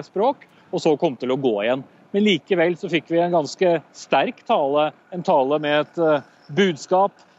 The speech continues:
en tale til medsøstre og til andre barn som ikke har det livet som de gjerne ønsker, eh, å, å leve. Men samtidig så fikk vi et glimt også av en,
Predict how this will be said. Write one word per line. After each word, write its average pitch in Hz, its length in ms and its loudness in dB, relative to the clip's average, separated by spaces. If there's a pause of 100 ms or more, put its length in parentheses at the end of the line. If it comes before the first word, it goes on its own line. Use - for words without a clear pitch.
en 170 100 -2
tale 156 480 2
til 165 300 -2
medsøstre 165 800 -2 (240)
og 170 100 -4
til 165 220 0
andre 156 320 -2
barn 151 320 0
som 175 160 -10
ikke 147 180 -6
har 151 160 0
det 151 220 2
livet 139 240 -2
som 156 100 -6
de 151 140 4
gjerne 143 240 0 (240)
ønsker, 143 560 0
eh, 151 640 0
å, 165 160 2 (160)
å 185 80 4
leve. 202 320 2 (240)
Men 202 160 -2
samtidig 160 480 2
så 175 100 -10
fikk 170 220 -2
vi - 0 -
et 156 160 -4
glimt 139 240 -2
også 143 240 -4
av 139 320 2
en, 143 140 -6